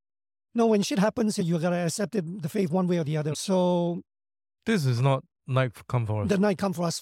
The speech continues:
Speaker 2: Wow,
Speaker 1: first.
Speaker 2: but, oh, okay.
Speaker 1: Yeah, first. Then Timo said that whatever he do next,
Speaker 2: Mm.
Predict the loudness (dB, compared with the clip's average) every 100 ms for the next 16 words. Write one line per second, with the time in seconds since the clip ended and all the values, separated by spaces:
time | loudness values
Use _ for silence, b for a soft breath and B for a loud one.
0 | 2 4 2 -2 -4 0 2 2 0 -4
1 | -4 -4 -4 -2 -2 -2 -4 -4 0 2
2 | 2 2 4 2 2 2 2 2 2 2
3 | 2 2 2 2 2 2 2 0 -4 -8
4 | -6 -4 -4 -4